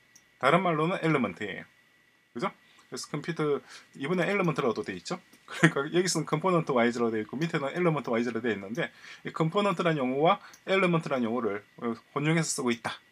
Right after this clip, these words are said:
어, 이 정도로 이해를 하시면 됩니다. 자, 그래서 지금 이거는 뭐예요? 일과 삼과 사를, 오를 더해서 삼으로 나눈 것이 이 삼이 되고, 나머지 이와 사와 육을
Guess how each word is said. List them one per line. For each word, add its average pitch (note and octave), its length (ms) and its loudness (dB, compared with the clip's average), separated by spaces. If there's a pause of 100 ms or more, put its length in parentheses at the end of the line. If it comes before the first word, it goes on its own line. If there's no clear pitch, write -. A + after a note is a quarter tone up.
(120)
어, A#2 180 -2
이 B2+ 60 -12
정도로 C3+ 340 -2
이해를 A2 180 -2
하시면 A2 220 -2
됩니다. F#2 360 -6 (1300)
자, C#3+ 100 -2
그래서 F3+ 460 2 (200)
지금 F#3+ 280 -4
이거는 F#3+ 240 0
뭐예요? D#3 320 2
일과 G3+ 440 4
삼과 F#3+ 440 2
사를, E3 540 2
오를 F3 760 2
더해서 A#2 520 2
삼으로 G3 400 2
나눈 C#3+ 360 2
것이 F#3+ 420 -4
이 B2 60 -8
삼이 B2+ 300 -4
되고, F2+ 280 -8 (120)
나머지 E3 440 -2
이와 C#3 420 2
사와 D3 400 2
육을 D#3 340 -2